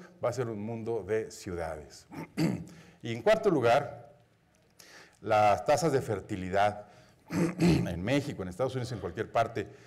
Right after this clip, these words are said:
y por lo tanto de población económicamente activa, van a la baja en el mundo, in-, mundo industrializado. Recuerden que hay países hoy,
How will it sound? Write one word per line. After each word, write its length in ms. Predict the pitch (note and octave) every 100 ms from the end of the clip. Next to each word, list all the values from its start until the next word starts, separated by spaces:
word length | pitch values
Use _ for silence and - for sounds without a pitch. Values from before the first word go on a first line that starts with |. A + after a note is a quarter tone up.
| -
y 80 | A#2
por 160 | F#2 G#2+
lo 120 | G#2+
tanto 640 | C3+ C#3+ - A#2+ A#2 - -
de 160 | G#2
población 420 | F#2+ F#2+ F#2 A#2+ C3+
económicamente 760 | G#2 F#2+ A#2 A2 F#2 G#2+ -
activa, 480 | A2 - G2+ F2+ A2+ - - - _
van 160 | A2+ B2
a 60 |
la 100 | G#2
baja 300 | F#2+ A2 A#2
en 80 | G#2
el 80 | F2+
mundo, 340 | F#2+ G2+ G2 F#2 F#2+
in-, 160 | F#2+
mundo 260 | G#2 G#2+ G#2
industrializado. 800 | F#2+ E2+ - E2 D#2 E2+ D2+ D2+ - - - - -
Recuerden 380 | G#2 C3+ C3
que 100 | A2+
hay 60 | B2+
países 520 | B2 A2 A2 G#2+ F#2 E3
hoy, 160 | A3